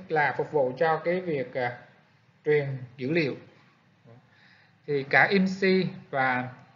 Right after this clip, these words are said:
M S I S D N thì nó đều dùng một cái khóa để mà truy cập và thông tin.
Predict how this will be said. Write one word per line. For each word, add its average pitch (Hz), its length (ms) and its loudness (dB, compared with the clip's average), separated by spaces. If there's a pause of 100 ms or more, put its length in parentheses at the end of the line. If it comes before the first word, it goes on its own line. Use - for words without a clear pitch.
(140)
M 170 180 0
S 208 220 2
I 170 180 2
S 190 80 -6
D 160 40 -2
N 160 320 2 (380)
thì 131 140 -10
nó 135 120 -8 (120)
đều 151 360 0
dùng 127 300 -4
một 120 160 -10
cái 175 100 -10 (100)
khóa 170 320 4 (360)
để 139 120 -12
mà 151 220 -8
truy 156 100 -4
cập - 420 -6 (560)
và 120 180 -10
thông 151 180 -6
tin. 156 160 0